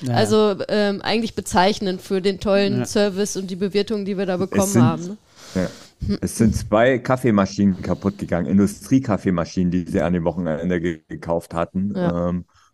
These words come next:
Speaker 3: und es gab immer frischen Kaffee. Also das sagt auch alles. Also das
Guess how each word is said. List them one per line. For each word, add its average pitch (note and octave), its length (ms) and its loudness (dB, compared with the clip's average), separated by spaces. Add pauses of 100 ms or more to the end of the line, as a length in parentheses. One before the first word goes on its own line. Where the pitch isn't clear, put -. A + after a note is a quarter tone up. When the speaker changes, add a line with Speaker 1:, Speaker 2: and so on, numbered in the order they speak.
(100)
Speaker 3:
und F#2 380 -4
es - 220 0
gab - 320 0
immer D3 480 6
frischen A#2 400 0
Kaffee. F2+ 460 0
Also F2 220 0
das F2 200 -4
sagt - 260 -2
auch F#2 200 0
alles. G2 420 2 (320)
Also D#2 160 -6
das F2 160 -8